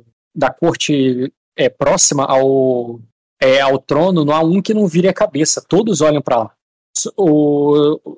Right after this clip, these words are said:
Somaino não reconhece nenhum deles. É, com exceção dos que estão nas escadas, dos que, dos jogadores que estão ali na escada,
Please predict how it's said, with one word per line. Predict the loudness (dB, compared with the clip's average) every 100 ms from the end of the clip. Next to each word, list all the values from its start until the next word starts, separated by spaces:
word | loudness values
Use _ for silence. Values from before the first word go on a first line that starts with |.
| -10
Somaino | -2 -2 0 0 0
não | 0
reconhece | 0 -2 -2 0 0 0
nenhum | 0 -2 0
deles. | -2 -4 -14 -14 -14 _ _ _ _
É, | 2 4 2 0
com | -2 0 2
exceção | 2 2 2 2 0 -2 -4 _ -6
dos | -2 -2
que | -2
estão | -4 -2 0 0 -2 -6 _ _ _ -4
nas | -2 -2
escadas, | -2 -4 -2 -2 -4 -10 -12 -20 _
dos | -10 -4
que, | 0
dos | 0 -2 -2
jogadores | 0 0 2 0 0
que | -4
estão | -4 -2
ali | -2
na | -2
escada, | -4 -2 -2 -4